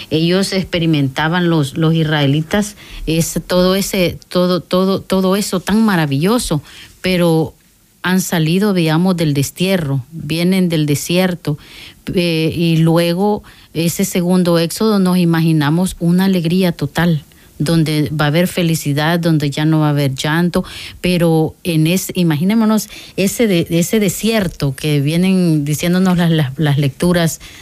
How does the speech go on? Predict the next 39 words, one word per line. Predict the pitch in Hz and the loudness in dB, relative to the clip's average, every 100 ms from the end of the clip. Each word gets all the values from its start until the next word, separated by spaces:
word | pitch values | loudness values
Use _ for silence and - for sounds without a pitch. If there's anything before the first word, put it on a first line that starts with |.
| - | -6
de | 160 | -2
los | 156 | 0
anteriores | 160 151 151 165 175 | 0 -2 -2 0 0
domingos, | 160 156 196 185 156 - - - - | 0 2 2 2 0 -4 -14 -20 -2
cómo | 175 190 208 | 2 2 2
se | 190 | 0
va | 175 | 0
a | 170 | -2
convertir | - 202 180 156 143 139 202 233 | 0 2 2 2 0 -2 0 2
en | 190 165 | 2 2
algo | 175 190 175 | 2 2 -2
tan | - 185 214 | 0 0 2
maravilloso, | 202 165 147 139 165 247 240 - 147 | 2 2 0 0 2 0 0 -2 -2
¿verdad? | 135 147 170 | 0 0 -2
Pero | - 160 160 - - - - | -2 0 0 -2 -12 -12 -10
esa | - | -4
es | 185 | 0
la | 233 | 0
promesa | 233 196 190 180 180 | 2 2 2 0 0
del | 170 | 0
Señor, | 160 156 156 190 185 | 0 0 2 2 2
¿verdad? | 160 160 180 | 0 0 0
Y, | 180 | 0
y, | 180 170 175 | 0 -2 0
y | 170 | 0
dice | 170 - - | 0 -2 -2
a | 160 | 0
no | 147 139 | 2 2
descuidarnos | 185 - 262 196 220 240 165 - | 0 -2 -2 0 2 2 0 -2
también, | 156 147 165 220 | 0 0 2 2
¿verdad? | 156 143 143 - - - - | 2 0 -4 -12 -20 -20 -4
Porque | 175 170 165 175 165 - | 0 2 0 -6 -6 -4
allí | 151 139 160 302 - - - _ | -2 0 0 -2 -4 -14 -20 _
nosotros | 180 180 - 175 175 254 254 - - _ 151 | 0 0 0 -2 0 -2 -2 -10 -20 _ -8
vamos | 170 185 247 262 - | -2 2 2 2 0
a | 180 | -2
dejar | 160 156 214 233 | -2 -2 -4 -4
todo | - 247 269 247 | -2 0 2 0
aquello | 196 - 240 233 180 143 | -2 -4 -2 0 0 -2